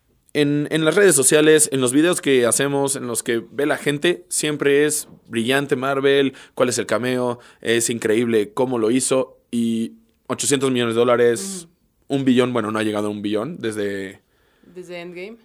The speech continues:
Speaker 1: Porque
Speaker 2: Ah, bueno, no.
Speaker 1: No
Speaker 2: Ah,
Speaker 1: Way,
Speaker 2: no, no, no,
Speaker 1: No
Speaker 2: No
Speaker 1: Way
Speaker 2: Way
Speaker 1: Home
Speaker 2: Home.
Speaker 1: es
Speaker 2: Sí, sí, no, bueno,
Speaker 1: sí, ya sabemos.
Speaker 2: ahí ya se aprovecharon, cien por ciento
Speaker 1: No, pero
Speaker 2: de la
Speaker 1: no,
Speaker 2: nostalgia.
Speaker 1: no es Disney.
Speaker 2: Ah, sí, no es Disney, es Sony.
Speaker 1: Y aparte son,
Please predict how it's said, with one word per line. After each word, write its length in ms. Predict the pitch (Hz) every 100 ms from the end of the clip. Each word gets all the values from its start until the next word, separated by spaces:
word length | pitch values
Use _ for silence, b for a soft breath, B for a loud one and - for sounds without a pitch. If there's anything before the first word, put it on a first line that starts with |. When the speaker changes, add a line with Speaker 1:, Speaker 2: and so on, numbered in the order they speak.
| _
Speaker 1:
Porque 400 | - - 196 90
Speaker 2:
Ah, 100 | 214
bueno, 180 | 226 226
no. 220 | 214 190
Speaker 1:
No 140 | - 127
Speaker 2:
Ah, 20 |
Speaker 1:
Way, 100 | 127
Speaker 2:
no, 60 | 120 -
no, 80 |
no, 0 | 214
Speaker 1:
No 80 |
Speaker 2:
No 120 | 123 131
Speaker 1:
Way 100 | 127
Speaker 2:
Way 0 | 120
Speaker 1:
Home 140 | 113 107
Speaker 2:
Home. 60 |
Speaker 1:
es 80 | 98
Speaker 2:
Sí, 160 | 95 170
sí, 140 | - 175
no, 120 | 180
bueno, 140 | 170
Speaker 1:
sí, 140 | 190 123
ya 100 | 123
sabemos. 240 | 123 117
Speaker 2:
ahí 40 | 156
ya 120 | 202
se 60 | 208
aprovecharon, 560 | 185 165 160 160 143 _ _
cien 160 | - -
por 100 | -
ciento 80 | 127
Speaker 1:
No, 40 |
pero 160 | 117 107
Speaker 2:
de 80 | 117
la 60 | 120
Speaker 1:
no, 60 |
Speaker 2:
nostalgia. 500 | - 101 - 90 156
Speaker 1:
no 140 | 117 110
es 80 | 104
Disney. 320 | 131 92 - _ _ -
Speaker 2:
Ah, 200 | 202 185
sí, 140 | 190
no 80 | 180
es 60 | 156
Disney, 240 | 151 147 160
es 140 | 165
Sony. 180 | 165 147
Speaker 1:
Y 120 | - 117
aparte 260 | 107 104
son, 220 | 92 104